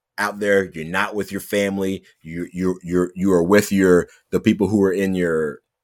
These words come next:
in, in your division, that, that, that are in your brigade or wherever, however you deploy,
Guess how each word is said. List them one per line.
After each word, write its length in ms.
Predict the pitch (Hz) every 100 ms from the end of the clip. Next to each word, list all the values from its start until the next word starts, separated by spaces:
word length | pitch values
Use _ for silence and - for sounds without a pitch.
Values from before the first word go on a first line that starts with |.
| _ -
in, 160 | 95 95
in 180 | 104
your 100 | 98
division, 720 | 80 80 101 131 120 110 104 - _ _ _
that, 220 | 90 85 -
that, 240 | 90 -
that 140 | 92 87
are 40 |
in 140 | 98
your 100 | 90
brigade 460 | 78 82 110 113 104
or 100 | 92
wherever, 680 | 87 90 107 113 120 117 92
however 460 | - 101 113 113 104
you 120 | 101
deploy, 600 | - _ 147 147 87